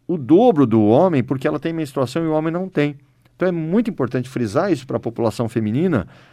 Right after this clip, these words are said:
as nossas queridas doadoras. Por favor, comam a carne de boi, porque é muito importante pra repor esse sangue, os glóbulos vermelhos,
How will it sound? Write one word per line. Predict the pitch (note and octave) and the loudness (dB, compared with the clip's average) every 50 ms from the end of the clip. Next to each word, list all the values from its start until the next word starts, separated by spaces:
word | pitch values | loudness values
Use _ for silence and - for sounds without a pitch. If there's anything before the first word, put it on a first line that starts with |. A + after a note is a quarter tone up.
| _ | _
as | - A2 G#2 F#2 | -4 -2 -2 0
nossas | A2+ C3+ F3 F3+ - D#3+ C3+ | 2 2 2 2 0 -4 -4
queridas | - C3+ C3 C#3 C#3 C3 B2 G#2+ | -2 0 2 2 2 2 0 2
doadoras. | A#2 C3 B2 G#2 G#2+ A#2 A#2 G#2 F#2 F2 - - - _ _ _ _ _ _ _ | 2 2 2 4 4 4 4 4 2 -2 -6 -12 -18 _ _ _ _ _ _ _
Por | - F#3+ | -6 -4
favor, | F3+ - F3+ C3 G#2+ A#2+ B2 A2+ G2 G2+ - _ _ _ | -2 0 0 2 2 2 2 2 2 0 -6 _ _ _
comam | - - E3 G3 G#3 G#3 G3 G3+ G3+ G3+ - - _ _ _ _ _ - | 2 6 6 8 6 6 4 2 0 0 -4 -10 _ _ _ _ _ -8
a | B2 | -8
carne | A#2+ - C#3 C3+ C3+ C#3 C#3 | 0 2 4 4 4 2 2
de | B2+ B2+ | 0 -2
boi, | A2+ G2 A2 A2+ A2+ A2 G#2 | 0 2 4 6 6 4 4
porque | A2 - - | 2 -2 -4
é | B2 | -4
muito | A#2+ A#2+ B2 D3 F3+ F3+ F#3+ | -2 -2 -2 -2 -2 -4 -4
importante | C#3+ C3+ B2+ A2+ C3+ C3+ C3 | -4 -4 -4 -2 -4 -6 -4
pra | - D3 C#3 | -2 -2 0
repor | C#3 D#3 D3 C3+ - - D3+ D#3+ E3 D#3+ C3+ | 0 0 -2 -2 -2 2 4 4 6 6 4
esse | A2+ G#2+ - - - | 4 2 0 -4 -10
sangue, | - - A2 A2 A2 A#2+ B2+ C3 C3+ C3 - - - _ _ _ | -8 -2 0 0 2 2 0 -2 -4 -6 -12 -20 -20 _ _ _
os | - G2 - | -10 -6 0
glóbulos | - A2 A2 G2+ A2 G#2+ F2+ | 2 4 4 4 2 0 2
vermelhos, | G2+ G#2 F#2 F#2 F#2+ G2+ G#2 A#2+ C3+ D#3+ F3 D3+ - - | 2 0 0 2 0 2 2 2 0 -2 -6 -10 -14 -20